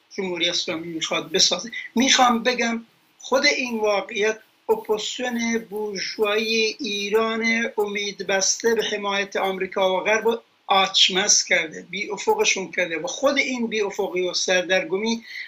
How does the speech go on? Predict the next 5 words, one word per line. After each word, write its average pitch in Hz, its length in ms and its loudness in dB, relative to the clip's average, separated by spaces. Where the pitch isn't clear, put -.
مبنای 220 680 2
تناقضات، 202 840 0
مبنای 208 640 0
انشقاقات، 202 920 2
مبنای 190 560 2